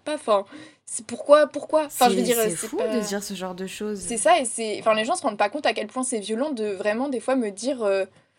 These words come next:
Speaker 1: enfin, me dire des choses, « Bah, faut arrêter l'alcool. » Oh, mais, euh, enfin, il y en a même des gens qui m'ont dit que c'était, euh,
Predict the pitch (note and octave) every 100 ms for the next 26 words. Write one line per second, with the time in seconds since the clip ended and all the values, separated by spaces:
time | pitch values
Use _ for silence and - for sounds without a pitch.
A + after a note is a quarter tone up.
0 | _ _ _ _ A3+ A3+ B3+ A#3 - C#4
1 | A3+ A#3 A3 G#3+ A3 G#3 - B3 D4 C4
2 | C#4+ C4+ A3 G3+ G3 G#3+ G#3+ A#3+ B3+ A3
3 | B3 - G#3+ G#3 C4+ C4 A3+ G#3 G#3 -
4 | G#3+ G3 F3+